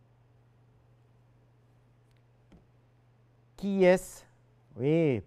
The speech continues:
bien sûr, c'est une copine. Tu connais le nom? Oui, je connais le nom.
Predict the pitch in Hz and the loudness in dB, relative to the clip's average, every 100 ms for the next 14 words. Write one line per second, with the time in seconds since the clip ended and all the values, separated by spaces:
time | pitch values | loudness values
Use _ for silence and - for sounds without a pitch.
0 | - - - 135 123 110 139 147 127 87 | -16 -20 -10 -8 -6 -8 -4 -2 -4 -6
1 | - 113 - 151 170 165 220 196 202 190 | -12 -14 -10 -8 -8 -4 -4 0 0 0
2 | 185 196 196 _ _ _ _ _ _ _ | -2 -4 -8 _ _ _ _ _ _ _
3 | _ _ _ - 143 - 160 170 190 185 | _ _ _ -8 -8 -4 -2 0 0 0
4 | 208 294 330 - _ _ _ - 160 233 | 0 -2 -6 -20 _ _ _ -8 -4 -2
5 | 147 110 110 131 139 156 156 165 196 | -4 -6 -8 -8 -6 -4 -2 -2 -2